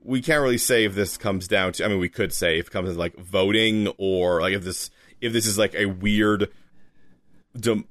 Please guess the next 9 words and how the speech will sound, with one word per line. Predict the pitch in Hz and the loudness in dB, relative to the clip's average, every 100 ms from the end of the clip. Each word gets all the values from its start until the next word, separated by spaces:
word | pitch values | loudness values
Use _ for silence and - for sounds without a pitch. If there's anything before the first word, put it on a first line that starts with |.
| 131 | -2
n-, | 127 123 | 0 0
democracy | 117 120 110 104 127 131 120 | 0 2 4 2 0 0 0
style | - - 92 95 104 107 107 | -2 -2 0 2 2 4 2
thing, | - - 120 113 113 | -2 -2 2 4 4
or | 113 104 98 | 2 2 2
if | 95 | 0
it's | 101 - | -4 -6
just, | - 107 - | -2 -2 0
like, | 104 92 - | 0 0 -4